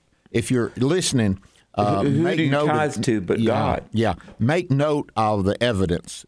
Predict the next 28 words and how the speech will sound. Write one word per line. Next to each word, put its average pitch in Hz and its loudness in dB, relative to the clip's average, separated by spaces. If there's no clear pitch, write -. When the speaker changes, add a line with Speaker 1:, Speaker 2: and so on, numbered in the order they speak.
Speaker 1:
King 139 0
of 160 2
Salem 113 2
is 98 0
one 110 2
evidence 104 0
that 113 0
it - -4
could 180 0
be, 120 2
I 123 2
know 151 0
it 151 -4
could 120 -2
be 120 2
just 113 -4
the 127 0
regional, 95 0
but 156 2
it - -4
could 117 -2
be 92 0
Jesus. 90 -2
Gave 139 0
him 151 0
tithes. 107 0
That's 98 -2
another 110 2